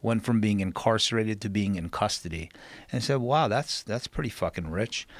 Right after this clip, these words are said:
Um, so in other words, what he should have thought was, "I'm gonna face the death penalty again for a crime I didn't commit."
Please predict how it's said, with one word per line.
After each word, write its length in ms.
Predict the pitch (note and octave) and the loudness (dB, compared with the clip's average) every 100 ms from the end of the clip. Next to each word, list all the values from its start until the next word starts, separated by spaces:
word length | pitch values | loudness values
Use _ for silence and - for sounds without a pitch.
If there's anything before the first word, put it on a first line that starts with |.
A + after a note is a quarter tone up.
| - - - | -20 -10 0
Um, 340 | A2+ G#2+ G2+ - | 2 2 0 0
so 180 | - A#2 | 2 2
in 80 | |
other 180 | A2+ D#3+ | 2 2
words, 260 | C#3+ A2+ G2+ | 2 2 0
what 120 | G#2 | 0
he 120 | B2 | 2
should 180 | A#2 D3 | 2 0
have 80 | B2+ | -2
thought 400 | - F2 D#2+ - - - - - - - - - - _ | 2 2 2 -6 -18 -20 -20 -20 -20 -20 -20 -20 -20 _
was, 280 | B2+ C3 A#2+ | 6 6 6
"I'm 120 | B2 C#3+ | 4 6
gonna 140 | F3+ | 4
face 300 | - F3+ D#3+ | 4 2 4
the 100 | C3+ | 2
death 300 | G2 A#2+ B2+ | 4 4 4
penalty 440 | - G#2 F2+ - F#2+ | 2 2 2 0 0
again 260 | F#2 F#2+ | 2 0
for 160 | F2+ F#2 | 0 -2
a 40 | |
crime 340 | - - G#2+ A2+ | -2 2 4 4
I 80 | B2 | 4
didn't 240 | A#2 B2 | 4 2
commit." 400 | - G2 E2 E2 | 4 4 4 -2